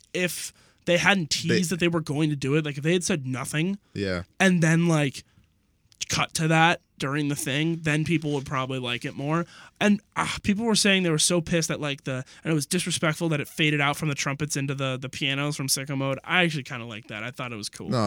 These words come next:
Speaker 2: I think
Speaker 1: I
Speaker 2: it
Speaker 1: thought it was pretty cool.
Speaker 2: I, I mean, of course, like, we're Travis Scott fans, so I didn't think, I didn't, like, think of it too much. But I mean, yeah, like,
Speaker 1: And,
Speaker 2: pe-,
Speaker 1: and, and that's
Speaker 2: people
Speaker 1: why I
Speaker 2: that, people
Speaker 1: defended
Speaker 2: just,
Speaker 1: it.
Speaker 2: like, some people literally just watch the thing just for SpongeBob.
Speaker 1: Yeah.
Speaker 2: Just to pay their respect.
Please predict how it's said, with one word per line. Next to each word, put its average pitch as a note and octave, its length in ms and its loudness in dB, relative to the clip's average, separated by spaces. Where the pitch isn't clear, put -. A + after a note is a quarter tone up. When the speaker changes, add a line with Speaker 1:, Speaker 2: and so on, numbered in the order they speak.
Speaker 2:
I - 20 0
think B2 160 2
Speaker 1:
I A2 60 2
Speaker 2:
it - 40 -2
Speaker 1:
thought D3 160 0
it C3 40 -2
was B2 100 -6
pretty G#2+ 220 -8
cool. - 320 -12
Speaker 2:
I, B2 240 4
I - 20 2
mean, B2+ 220 0
of - 160 -6
course, D3 160 0
like, A#2+ 120 0
we're G#2 140 2
Travis A2 300 2
Scott G#2 200 0
fans, G2 200 2
so F2+ 80 0
I F#2 120 2
didn't A#2+ 120 2
think, A#2+ 120 -2
I A2+ 80 2
didn't, D3+ 140 2
like, C3+ 120 -2
think A#2+ 180 -4
of A2+ 100 -2
it G#2+ 100 -6
too B2 120 -6
much. A#2 260 -2
But C3 80 0
I B2+ 60 0
mean, C#3 120 -2
yeah, D#3+ 200 4
like, G2+ 260 2
Speaker 1:
And, G#3 140 6
Speaker 2:
pe-, G#3+ 60 4
Speaker 1:
and, G#3 100 -2
and G#3 80 0
that's A3+ 100 6
Speaker 2:
people G#3+ 140 8
Speaker 1:
why A#3 80 12
I - 40 10
Speaker 2:
that, D#3+ 80 4
people F#3+ 220 4
Speaker 1:
defended F3+ 40 4
Speaker 2:
just, G#3+ 140 6
Speaker 1:
it. - 20 6
Speaker 2:
like, - 80 -16
some E3+ 180 0
people G#3+ 140 2
literally E3+ 260 6
just D3 120 4
watch A#2+ 440 0
the A2+ 120 0
thing A#2 300 -2
just G#2+ 240 -2
for G#2 120 -2
SpongeBob. E2 640 -6
Speaker 1:
Yeah. F#3 200 0
Speaker 2:
Just A#2 200 0
to G#2+ 60 -2
pay A2+ 140 2
their F#2+ 140 2
respect. F2 380 -2